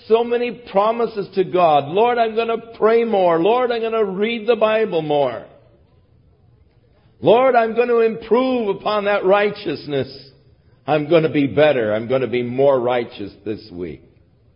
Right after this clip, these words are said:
And I was endeavoring by my efforts, by my works, to be accepted by God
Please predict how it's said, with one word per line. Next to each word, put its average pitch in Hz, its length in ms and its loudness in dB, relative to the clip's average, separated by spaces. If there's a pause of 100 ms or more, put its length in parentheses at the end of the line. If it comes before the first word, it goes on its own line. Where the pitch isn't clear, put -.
(1040)
And 180 180 0
I 196 140 4
was 196 200 2
endeavoring 196 1000 0
by 208 280 0
my 220 380 -2
efforts, 226 720 -2
by 170 180 2
my 190 300 -2
works, 202 720 0 (1900)
to 180 120 2
be 208 180 0
accepted 196 920 -4
by 170 180 2
God 127 580 0